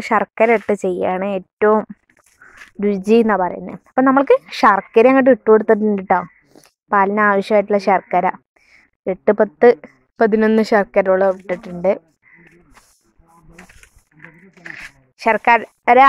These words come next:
ആ പാലിലേക്ക് തന്നെ അങ്ങട് ചേർത്ത് കൊടുത്താ മതി. എന്നിട്ട് നന്നായിട്ട്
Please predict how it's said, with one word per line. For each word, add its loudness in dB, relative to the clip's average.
ആ 4
പാലിലേക്ക് 2
തന്നെ 2
അങ്ങട് 2
ചേർത്ത് 0
കൊടുത്താ 0
മതി. 0
എന്നിട്ട് -6
നന്നായിട്ട് -2